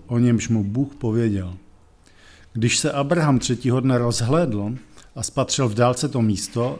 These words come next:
řekl služebníkům: "Počkejte tu s oslem,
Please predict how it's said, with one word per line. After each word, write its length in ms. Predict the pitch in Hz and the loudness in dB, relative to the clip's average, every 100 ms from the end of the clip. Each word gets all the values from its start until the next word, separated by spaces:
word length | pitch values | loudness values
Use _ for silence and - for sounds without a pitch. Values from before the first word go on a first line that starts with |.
| - | -8
řekl 280 | 123 120 131 | -4 -2 -4
služebníkům: 880 | - 123 120 139 110 92 95 92 85 - - - - - - | -2 0 0 0 0 -4 -6 -10 -12 -20 -20 -20 -20 -20 -4
"Počkejte 560 | 135 113 - 147 139 151 | 0 0 4 4 4 2
tu 120 | 151 | 2
s 80 | 151 | -2
oslem, 480 | 156 - 101 98 | -4 -4 -4 -4